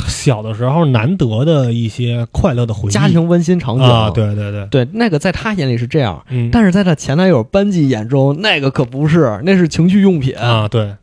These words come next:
Speaker 2: 其实你看贝克的生活也是分成这两种部分，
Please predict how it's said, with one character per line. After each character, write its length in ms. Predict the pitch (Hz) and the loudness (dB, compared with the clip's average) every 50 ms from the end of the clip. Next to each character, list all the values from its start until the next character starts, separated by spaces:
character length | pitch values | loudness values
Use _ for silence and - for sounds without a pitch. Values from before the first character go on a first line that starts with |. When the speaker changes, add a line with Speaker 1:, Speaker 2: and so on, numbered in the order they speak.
| _ _ - | _ _ -16
Speaker 2:
其 200 | - - 302 302 | -10 -6 -4 -4
实 140 | 247 277 294 | -2 -2 0
你 140 | 254 233 | 0 0
看 200 | - - 247 233 | 0 0 -2 -2
贝 200 | 226 - 294 247 | -2 0 0 0
克 60 | 202 196 | 0 0
的 120 | 196 185 | -2 -2
生 320 | 170 - - 302 302 311 269 185 | -2 -2 -2 0 0 0 0 2
活 160 | 143 156 165 | 2 2 2
也 220 | 160 135 131 - | 0 -2 -4 -4
是 140 | 127 175 220 | 0 0 0
分 200 | 202 - 226 202 | 2 2 2 2
成 120 | 202 202 | 2 2
这 140 | 202 214 196 | 2 2 0
两 180 | 143 127 120 147 | 0 0 0 0
种 160 | 143 113 110 | -2 -4 -4
部 160 | 135 147 131 | -4 -6 -4
分， 220 | 117 123 104 87 | -4 -4 -4 -6